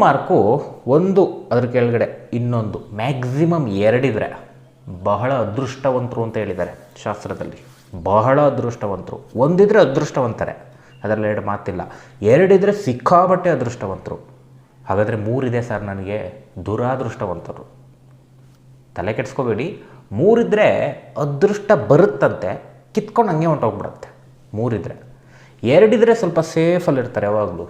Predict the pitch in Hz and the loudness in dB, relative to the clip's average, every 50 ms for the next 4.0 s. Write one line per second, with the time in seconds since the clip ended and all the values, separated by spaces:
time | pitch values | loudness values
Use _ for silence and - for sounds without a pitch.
0 | - - - - - 107 101 101 127 127 127 117 101 92 90 92 - - - - | -14 -20 -20 -8 -4 -2 -2 0 0 0 0 0 0 0 0 -2 -6 -8 -12 -16
1 | - - - 107 107 110 139 - - - 101 - - - - - - - - - | -20 -8 -4 -2 -2 -2 -4 -2 -2 -4 -4 -4 -6 -12 -18 -20 -20 -20 -20 -10
2 | _ - 185 180 151 139 139 151 - 160 156 - - - 254 240 156 113 104 117 | _ 2 4 4 4 4 2 0 0 -2 -2 -2 0 2 2 2 2 0 0 0
3 | 123 139 165 196 220 254 - 254 247 254 240 190 208 202 196 190 - - - 180 | 2 4 4 6 6 6 6 6 4 4 4 4 4 4 4 2 -2 -2 0 2